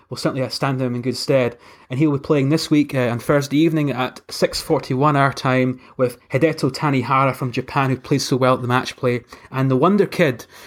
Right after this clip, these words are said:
Jon Rahm, who's coming in here feeling very confident after a wonderful season so far, a very powerful player. Really, he's, he's already, we've already found the successor to Sergio Garcia as the number one Spanish player in the world. And I have to say, you know, Thomas Bjorn right now, as a Ryder Cup captain for Europe,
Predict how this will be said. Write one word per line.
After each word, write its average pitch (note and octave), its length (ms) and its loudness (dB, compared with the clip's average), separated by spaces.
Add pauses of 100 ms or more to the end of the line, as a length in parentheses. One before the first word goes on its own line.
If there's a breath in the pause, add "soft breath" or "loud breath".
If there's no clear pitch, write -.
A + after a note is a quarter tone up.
(120)
Jon D3+ 280 2
Rahm, C#3 200 2
who's B2+ 140 -2
coming C#3+ 260 0
in C3+ 80 0
here C3+ 180 2
feeling C3 260 2
very B2+ 180 2
confident C#3+ 500 -2
after B2+ 340 -2
a A#2 80 0
wonderful D3 420 0
season B2+ 360 0
so B2 200 0
far, A#2 300 -4 (220 loud breath)
a B2+ 60 0
very C3+ 180 4
powerful C3 420 0
player. B2 380 0 (200 loud breath)
Really, D3 260 4
he's, A#2+ 100 -4
he's C#3 180 2
already, D3 240 2 (160)
we've C#3+ 80 2
already E3 160 4
found D3+ 180 0
the B2+ 60 -2
successor E3+ 640 0 (340 loud breath)
to B2+ 260 2
Sergio C3+ 380 2
Garcia B2+ 540 2 (160 loud breath)
as C#3 200 0
the B2+ 60 0
number B2+ 200 2
one B2 240 0
Spanish C3 400 -4
player B2+ 340 -4 (180 loud breath)
in C3+ 160 0
the C3 80 2
world. C#3+ 180 4
And C#3 80 -4
I - 20 -8
have G#3+ 100 -4
to F3 80 0
say, F#3+ 220 2
you C#3 80 0
know, C3 80 0
Thomas G#3 320 -2
Bjorn E3 340 2
right - 160 0
now, B2+ 220 0
as C3 160 -2
a B2+ 60 0
Ryder E3 180 2
Cup - 240 -6
captain D#3 340 -4
for C3+ 120 -4
Europe, - 300 2